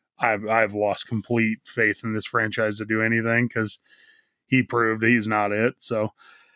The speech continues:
um, no, I don't think it's a bad idea, but be cautious and see who they get as the quarterback and the coach. So if you have, like, some weird dynasty draft where you guys draft right after the,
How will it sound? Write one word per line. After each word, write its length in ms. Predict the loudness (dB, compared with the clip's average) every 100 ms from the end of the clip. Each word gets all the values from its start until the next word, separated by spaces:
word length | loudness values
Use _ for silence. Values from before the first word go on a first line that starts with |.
| _ _ _ _ 0
um, 400 | 4 4 2 2
no, 160 | 4 4
I 60 |
don't 140 | 2 2
think 140 | -2
it's 100 | -2
a 40 |
bad 260 | 0 2 4
idea, 320 | 4 4 2
but 400 | 2 0 0 -2
be 160 | 0 0
cautious 600 | 2 2 2 0 -4 -2
and 180 | -4 -2
see 180 | -2 0
who 140 | 0
they 220 | 0 0
get 140 | 0 -2
as 120 | -2
the 140 | -8
quarterback 600 | -4 -4 -2 -2 0 -2
and 120 | -4
the 60 | -12
coach. 420 | -6 -6 -6 -8
So 260 | -6 -4 -6 _
if 140 | -6 0
you 120 | 2
have, 160 | 2
like, 180 | 0 -2
some 280 | -2 -4 -2
weird 320 | -2 -2 -2
dynasty 480 | 0 0 0 -6 -4
draft 380 | 0 2 0 -2
where 100 | -4
you 80 | -2
guys 180 | -2
draft 400 | -2 0 0 0
right 160 | 0 2
after 340 | 2 0 -4 0
the, 340 | 2 2